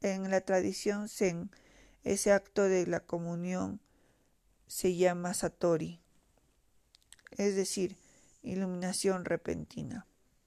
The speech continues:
La creatividad biosociativa se produce cuando una idea familiar es conectada con una idea poco familiar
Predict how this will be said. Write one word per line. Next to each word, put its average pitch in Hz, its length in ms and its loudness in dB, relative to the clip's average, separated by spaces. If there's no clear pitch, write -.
La 185 220 4
creatividad 190 800 4
biosociativa 180 1400 0
se - 420 -2
produce 190 560 4
cuando 180 600 2
una 202 320 -2
idea 190 340 6
familiar 175 640 0
es 175 120 -2
conectada 180 680 0
con 175 200 -6
una 180 280 -6
idea 175 300 0
poco 185 300 -2
familiar 175 800 0